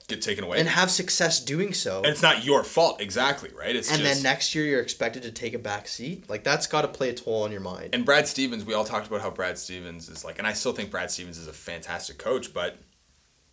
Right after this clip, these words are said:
Speaker 1: Brad Stevens has always been an underdog coach.
Speaker 2: Yeah.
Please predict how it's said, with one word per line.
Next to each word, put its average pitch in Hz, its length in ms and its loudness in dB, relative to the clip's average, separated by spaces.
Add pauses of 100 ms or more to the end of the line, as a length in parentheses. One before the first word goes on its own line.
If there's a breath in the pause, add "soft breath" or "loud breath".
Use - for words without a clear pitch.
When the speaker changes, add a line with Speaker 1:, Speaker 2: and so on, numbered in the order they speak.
(200)
Speaker 1:
Brad 127 240 2
Stevens 139 300 -2
has 98 80 -2
always 110 180 0
been 107 120 -6
an 82 100 -6
underdog 78 560 -6
coach. - 500 -10 (500 soft breath)
Speaker 2:
Yeah. 120 220 -2